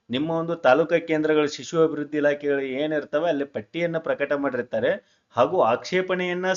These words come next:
ಸಲ್ಲಿಸ್ತಕ್ಕಂತಹ ಅಭ್ಯರ್ಥಿಗಳು ಇಪ್ಪತ್ತೊಂದು ಎರಡು ಎರಡ್ ಸಾವಿರದ ಇಪ್ಪತ್ನಾಲ್ಕರಂದು ಸಾಯಂಕಾಲ ಐದು ಮೂವತ್ತರ ಒಳಗಾಗಿ ಶಿಶು ಅಭಿವೃದ್ಧಿ ಯೋಜನಾಧಿಕಾರಿಗಳ ಕಚೇರಿ ರಾಮದುರ್ಗ, ಅಂದ್ರೆ ನಾನು ರಾಮದುರ್ಗದಲ್ಲಿ ಸೆಲೆಕ್ಟ್ ಮಾಡಿರೋ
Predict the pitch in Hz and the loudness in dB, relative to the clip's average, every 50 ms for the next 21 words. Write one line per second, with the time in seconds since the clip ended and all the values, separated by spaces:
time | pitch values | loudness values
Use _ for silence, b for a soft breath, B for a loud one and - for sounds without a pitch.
0 | - - 135 143 160 165 160 - 165 156 156 160 156 147 - 156 151 151 165 160 | -2 -2 -2 0 -2 -2 -2 -4 -4 -2 0 -2 -2 2 2 2 4 6 6 4
1 | 147 120 107 - 151 147 147 - - 127 110 110 107 117 147 - _ _ _ _ | 4 4 2 0 0 0 0 -4 -6 -4 -2 -2 -2 -2 -4 -6 _ _ _ _
2 | _ - 120 117 - 165 165 165 165 170 170 165 170 170 170 160 165 165 170 160 | _ -8 -8 -2 0 0 0 0 -2 -4 -4 -2 -2 0 0 0 0 2 2 2
3 | 147 147 143 - 160 156 147 151 143 143 - 151 139 - 131 123 131 151 151 170 | 2 2 0 -2 -2 -2 0 -2 -4 -2 -2 -4 -4 -2 -2 -2 -2 -2 -2 -2
4 | 151 147 147 143 117 113 123 123 - 123 113 120 139 151 156 151 165 160 156 127 | -2 -2 -2 -2 -4 -6 -8 -6 0 2 2 2 2 0 -2 -2 0 2 2 2
5 | 117 117 120 135 139 160 165 156 156 156 147 147 147 147 - - 143 143 139 139 | 0 -2 -2 -4 -6 -6 -6 -6 -6 -6 -6 -6 -6 -6 -6 -4 -2 -2 0 0
6 | 139 135 135 131 131 123 120 151 196 240 247 b b b b b b - - 127 | -2 0 4 4 4 4 2 -2 -8 -8 -8 b b b b b b -12 -10 -8
7 | 123 - 214 202 196 180 175 160 170 170 160 160 160 165 160 147 139 135 139 135 | -6 -2 0 4 6 6 6 6 4 2 0 0 0 0 0 0 2 0 -2 -2
8 | 139 143 143 135 135 143 139 143 135 131 131 131 131 127 127 127 - 123 - - | -2 0 0 0 0 -2 0 0 0 0 0 0 0 0 0 0 -2 -4 -2 0
9 | 185 190 185 156 139 143 - b b b b b b _ - 113 120 131 147 156 | 0 0 2 0 -2 -4 -6 b b b b b b _ 0 4 4 6 6 4
10 | 151 156 139 110 123 127 151 180 185 175 156 147 127 113 117 120 135 147 151 156 | 2 0 0 2 2 2 2 0 0 0 -2 -2 0 2 2 2 2 0 -4 -6
11 | 151 147 156 151 143 147 139 135 123 - 131 123 131 - 143 139 135 135 135 131 | -4 -4 -4 -2 -2 -2 -2 -2 -4 -4 -4 -4 -4 -6 -8 -6 -4 -2 -2 -4
12 | 131 | -4